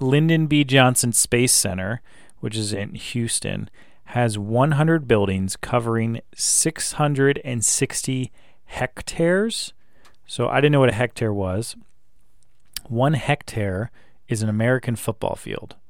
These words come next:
um, or ten thousand square meters. So in essence, it's six hundred and sixty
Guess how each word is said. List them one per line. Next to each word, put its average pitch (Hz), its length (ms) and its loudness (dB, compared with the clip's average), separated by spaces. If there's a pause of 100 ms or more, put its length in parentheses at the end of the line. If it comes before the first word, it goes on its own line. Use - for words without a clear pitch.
(920)
um, 98 300 -2
or 104 160 -4
ten 104 260 -6
thousand 95 360 -4
square - 340 -6
meters. 95 380 -8
So 104 280 -2
in 104 120 0
essence, 107 440 -2
it's 98 220 -6
six - 300 -6
hundred 98 180 -4
and 90 160 -6
sixty - 600 -10